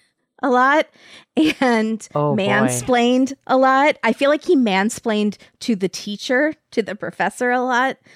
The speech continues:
Speaker 1: Just that kind of guy. We all know that kind of guy.
Speaker 2: We do.
Speaker 1: And she said she would catch him looking at her a lot. Always. She would just turn around and he would be staring at her. But she would, he would never come and talk to her.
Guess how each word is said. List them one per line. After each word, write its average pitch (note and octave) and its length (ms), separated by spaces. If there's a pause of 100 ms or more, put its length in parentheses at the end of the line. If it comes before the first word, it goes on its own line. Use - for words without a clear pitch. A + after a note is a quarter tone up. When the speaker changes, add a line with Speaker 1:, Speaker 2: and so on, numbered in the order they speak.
(300)
Speaker 1:
Just - 320 (140)
that E3+ 200
kind F3+ 220
of D#3+ 100
guy. - 280 (100)
We A#3 160
all A3+ 120
know F#3+ 160
that D3+ 160
kind C3 200
of - 120
guy. - 200
Speaker 2:
We E3 180
do. D3+ 380 (720)
Speaker 1:
And B3 520 (180)
she - 240
said C#4 460
she - 180
would A#3 200
catch - 360
him D#4 200
looking A3 360
at A#3 100
her B3 180
a B3+ 60
lot. C4 360 (500)
Always. G3 580
She - 160
would G3+ 140
just - 260
turn A3 180
around G3+ 340
and F3+ 100
he F#3+ 100
would F3+ 140
be F3+ 60
staring F3 420
at - 80
her. - 240 (520)
But G#3+ 200
she A#3 160
would, A3 180 (120)
he - 120
would A3 140
never A#3 240
come A3 240
and F#3 120
talk F#3 280
to E3+ 120
her. - 240